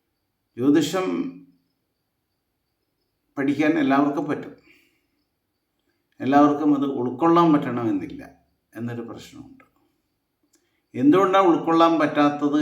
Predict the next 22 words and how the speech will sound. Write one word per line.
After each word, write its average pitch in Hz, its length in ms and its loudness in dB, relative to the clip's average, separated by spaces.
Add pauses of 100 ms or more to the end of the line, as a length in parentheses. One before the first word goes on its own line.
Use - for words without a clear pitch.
എന്ന് 139 240 0
ചോദിച്ചു 120 260 -6
കഴിഞ്ഞാൽ, 123 300 -8
ഒരാളുടെ 120 560 -2
കാഴ്ചപ്പാട് 110 680 -8
ഓരോന്നാണ്. 110 560 -4 (1400)
ആ 143 80 0 (140)
കാഴ്ചപ്പാടിനനുസരിച്ചിട്ട് 147 1160 2
അവർക്ക് 127 320 -4
വർത്തിക്കാൻ 123 500 -6
പറ്റുള്ളൂ 113 420 -6 (220)
എന്നുള്ളതാണ് 107 540 -8
സത്യം. - 260 -16
അവരവരുടെ 120 440 -6 (120)
പ്രകൃതത്തിന് 127 640 -4
അത് 127 100 -4 (140)
ചേരണം 120 500 -6
എന്നുള്ളതാണ്. - 400 -16 (100)
പ്രകൃതം 143 540 -2
എന്ന് 147 240 0
പറയുന്നത് - 520 -6 (880)
ഓരോ 185 200 0